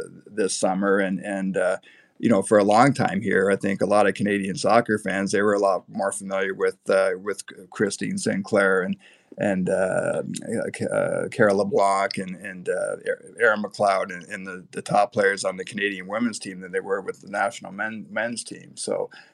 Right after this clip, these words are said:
uh, I, I think it, uh, it continues to be, be a work in progress. Um, I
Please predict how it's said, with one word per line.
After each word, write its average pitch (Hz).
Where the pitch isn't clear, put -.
uh, -
I, 92
I -
think 117
it, 101
uh, 95
it 113
continues 104
to 104
be, 98
be 101
a 98
work 98
in 95
progress. 98
Um, 107
I -